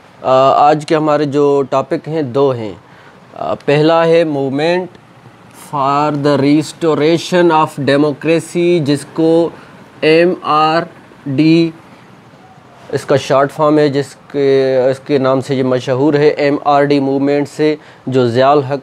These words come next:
के दौर में, आ, लॉन्च की गई थी, काफ़ी इसमें पॉलिटिकल पार्टीज थी। और हमारा जो दूसरा टॉपिक है, पहला तो ये और दूसरा प्रोविजनल कॉन्स्टिट्यूशनल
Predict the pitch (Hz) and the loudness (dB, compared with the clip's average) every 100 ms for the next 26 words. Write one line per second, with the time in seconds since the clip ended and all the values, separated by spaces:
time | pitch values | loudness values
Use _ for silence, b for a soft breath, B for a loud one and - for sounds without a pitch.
0 | - 135 127 135 139 135 135 135 120 B | -6 -6 -4 -4 -4 -4 -2 -4 -6 B
1 | B B B - 123 117 120 123 127 - | B B B -2 2 4 4 2 -2 -6
2 | 143 135 143 143 131 147 147 139 127 - | -4 0 0 0 -2 0 0 0 -2 -2
3 | 139 135 131 - 131 127 123 120 107 B | -4 -4 -4 -8 -4 -2 0 -2 -4 B
4 | B B B - 127 127 127 123 143 123 | B B B -8 -2 0 0 0 0 2
5 | 123 120 147 156 135 160 160 160 - - | 0 2 2 0 0 0 0 0 -10 -4
6 | 131 131 135 135 139 143 139 127 123 131 | 0 0 2 2 2 2 0 -4 -6 -8
7 | - 165 147 151 147 156 - 139 151 151 | -4 -4 0 -2 -2 -8 -6 -4 -2 -2
8 | 139 135 143 143 127 131 135 151 143 131 | -4 -4 -2 -4 -4 -2 0 0 0 -2
9 | 110 135 127 135 135 127 B B B B | -2 -4 -2 0 0 -2 B B B B
10 | - 156 156 160 160 165 170 175 156 - | 0 2 2 0 2 2 4 2 0 -12
11 | - - 156 160 - - 170 170 165 160 | -20 -6 -2 -2 -2 -4 -2 2 0 0
12 | 180 165 165 | 0 2 2